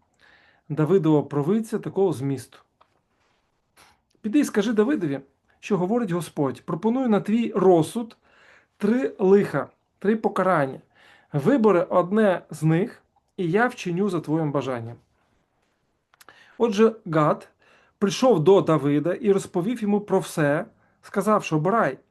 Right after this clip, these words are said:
чи має настати в твоїй країні сім років голоду,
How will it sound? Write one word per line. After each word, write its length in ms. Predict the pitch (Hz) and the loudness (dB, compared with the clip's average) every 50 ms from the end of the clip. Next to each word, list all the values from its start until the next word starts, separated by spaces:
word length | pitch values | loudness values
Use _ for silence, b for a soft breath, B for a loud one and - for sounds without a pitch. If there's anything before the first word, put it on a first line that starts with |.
| b b b b b b b b b | b b b b b b b b b
чи 180 | b - - 185 | b -6 -6 -4
має 260 | 175 208 233 240 233 | -2 -2 -2 -2 -2
настати 560 | 214 190 156 - - 226 202 202 226 202 180 | -2 -4 -4 -2 0 0 0 0 0 -4 -4
в 80 | 160 - | -4 -6
твоїй 280 | - 190 214 220 202 | -4 0 2 4 2
країні 480 | 196 196 - 170 190 208 208 196 175 156 | 2 0 -2 -2 0 0 0 0 -2 -4
сім 320 | 151 - - 220 220 180 | -4 -2 -2 -2 0 2
років 300 | 170 208 202 202 - 156 | 2 2 2 0 -2 -8
голоду, 640 | 127 117 147 170 165 156 156 170 170 170 202 240 254 | -6 -2 0 2 2 2 0 -2 -4 -4 -6 -6 -6